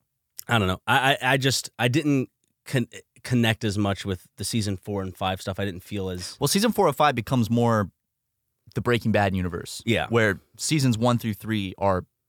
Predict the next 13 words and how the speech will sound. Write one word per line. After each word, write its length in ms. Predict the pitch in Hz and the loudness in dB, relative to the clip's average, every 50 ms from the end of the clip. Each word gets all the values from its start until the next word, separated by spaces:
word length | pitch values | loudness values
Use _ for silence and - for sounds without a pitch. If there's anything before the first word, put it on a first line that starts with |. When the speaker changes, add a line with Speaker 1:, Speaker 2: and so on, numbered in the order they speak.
| _ _ _ | _ _ _
Speaker 2:
s-, 140 | - - - - - | -6 -6 -6 -2 0
almost 460 | 139 151 160 165 147 120 104 - - | 2 4 4 4 4 2 0 -2 -2
entirely 640 | 104 107 - - - 117 117 113 110 104 98 92 | -2 -2 0 2 2 2 4 4 2 2 0 -2
Better 260 | 90 87 101 95 95 92 | -2 -2 -2 0 0 -2
Call 240 | - - 101 92 92 | -2 -4 -4 -4 -4
Saul's 420 | - - 98 92 92 87 85 - - | -4 -4 -2 -2 -2 -2 -4 -6 -8
original, 640 | - 95 87 95 95 92 101 95 92 90 87 85 - _ _ _ _ _ _ _ _ _ _ - | -8 -4 -2 -2 -2 0 0 0 0 0 -2 -2 -6 _ _ _ _ _ _ _ _ _ _ -2
like, 340 | 95 95 90 85 - - _ _ _ _ _ _ _ _ | 0 0 0 0 -2 -8 _ _ _ _ _ _ _ _
it's, 140 | - - - | -10 -6 -4
it's 140 | 92 85 95 | -4 -4 -2
about 240 | 87 104 98 90 95 | 0 0 0 0 -2
Jimmy's 400 | 98 113 117 113 107 98 87 95 | 0 2 2 4 4 2 0 -2
life. 380 | 98 92 90 87 - - - | -2 -4 -4 -4 -8 -12 -18